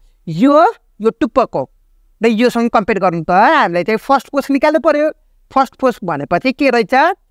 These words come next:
सी वान युनियन सी टू रहेछ। फर्स्ट पोस्ट अफ सी वान युनियन फर्स्ट पोस्ट अफ सी टू भनेपछि यो कति भयो? यो सी वान छ, यो पनि सी टू।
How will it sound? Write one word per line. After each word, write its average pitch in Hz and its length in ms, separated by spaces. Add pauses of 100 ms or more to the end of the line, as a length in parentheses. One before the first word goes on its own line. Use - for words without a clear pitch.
(520)
सी 277 260
वान 311 360
युनियन 226 380
सी 311 280
टू 311 220
रहेछ। 247 320 (560)
फर्स्ट 185 220
पोस्ट 196 260
अफ 165 120
सी 214 220
वान 294 240
युनियन 190 380
फर्स्ट - 320
पोस्ट 170 220
अफ 262 100
सी 226 180
टू 170 120
भनेपछि 180 760 (720)
यो 233 240
कति 320 260
भयो? 190 180 (320)
यो 175 60
सी 247 240
वान 285 180
छ, - 80 (320)
यो 185 100
पनि 247 200
सी 214 160
टू। 165 160